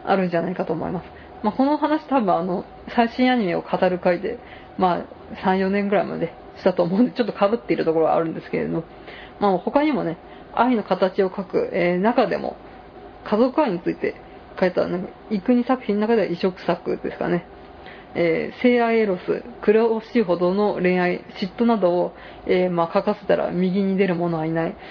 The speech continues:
まあ、生国監督なんですけれど、まあ、エロス、アガペ、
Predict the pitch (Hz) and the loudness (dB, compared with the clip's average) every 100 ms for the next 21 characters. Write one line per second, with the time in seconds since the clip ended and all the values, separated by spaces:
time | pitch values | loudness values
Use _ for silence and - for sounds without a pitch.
0 | - - 180 180 185 - 185 180 180 - | -20 -2 0 0 -2 -2 0 0 -2 -8
1 | - - - 185 175 180 175 165 - 160 | -18 -10 -2 -2 0 -2 -2 -4 -4 -4
2 | 165 165 - - - - - 190 - 233 | -2 -6 -8 -18 -18 -18 -4 0 2 2
3 | 196 175 180 190 - 87 - | 2 2 2 0 0 -2 -2